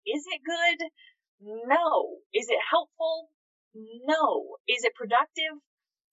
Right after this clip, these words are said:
Also no. You know, and so we have to take a look at, okay, what is actually helping me get things done,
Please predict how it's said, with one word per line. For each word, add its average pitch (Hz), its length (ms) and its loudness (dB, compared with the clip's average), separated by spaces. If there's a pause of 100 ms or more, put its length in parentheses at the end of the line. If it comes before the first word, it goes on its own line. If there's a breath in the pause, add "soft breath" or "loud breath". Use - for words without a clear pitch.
(100)
Also 214 560 0
no. - 240 0 (160)
You 233 160 2
know, 220 320 6
and 240 80 -6
so 226 240 -6
we 262 160 -10 (160)
have 294 320 2
to 220 80 -10
take 196 240 -6
a - 20 0
look 185 220 2
at, - 160 2 (400 soft breath)
okay, 240 240 4
what 208 240 4
is 330 160 2
actually 240 560 -2
helping 220 400 2
me 240 80 -12
get 196 240 0
things 196 320 -4
done, 160 480 4